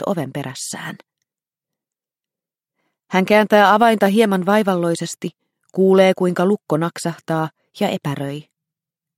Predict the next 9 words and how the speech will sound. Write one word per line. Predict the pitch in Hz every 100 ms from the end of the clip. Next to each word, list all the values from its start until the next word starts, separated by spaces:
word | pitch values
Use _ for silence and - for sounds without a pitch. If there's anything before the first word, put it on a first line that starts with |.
| _ _ _ _
Pitäisikö | - 254 208 190 175
soittaa | 196 185 - 151
poliisille? | - 147 127 - - 160 156 _ _ _ _ _ _ _ _ _ _ _ -
Ei, | 175 185 220 _ _ _ _ _
ovihan | - 190 214 208 196
oli | 196
kaikesta | 196 208 202 -
huolimatta | 196 214 190 185 190
lukossa, | 208 - - - -